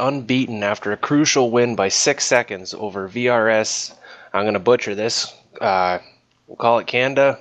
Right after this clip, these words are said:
Simpsons, Sim Sport teammate and hometown hero Mitchell DeJong. There were surprises, however, during the event as five-time champion Gregor Huttu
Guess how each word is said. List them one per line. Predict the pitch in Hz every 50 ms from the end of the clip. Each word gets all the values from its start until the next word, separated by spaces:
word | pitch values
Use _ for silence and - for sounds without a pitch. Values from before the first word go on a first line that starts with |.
| - _ -
Simpsons, | - - 147 135 131 - 127 127 123 117 - - - - _ _ _ _ _ - -
Sim | - - - 156 160 156 147
Sport | - - - - 135 139 139 135 135 - -
teammate | - 143 147 143 135 127 123 123 117 -
and | 120 113 107
hometown | 120 135 139 131 - 135 123 120 117
hero | 123 135 127 117 107 101
Mitchell | 85 95 123 123 - 113 110
DeJong. | 107 110 104 101 107 117 113 113 101 90 90 - _ _ - - - - - - - - - -
There | - 107 104
were | 110 113 110 107 104 104
surprises, | - - - - - 147 160 165 139 120 110 -
however, | 107 101 101 104 101 104 92 107 104 101
during | 95 - 110 104 104 104 104
the | 98 101 101
event | 98 95 90 101 113 123 123 -
as | 98 98 98 92 -
five-time | - - 110 120 117 - - 117 113 107 104
champion | - - 123 117 117 113 107 101 101 98
Gregor | - - 113 120 - 107 113
Huttu | 131 156 156 160 - 104 92 90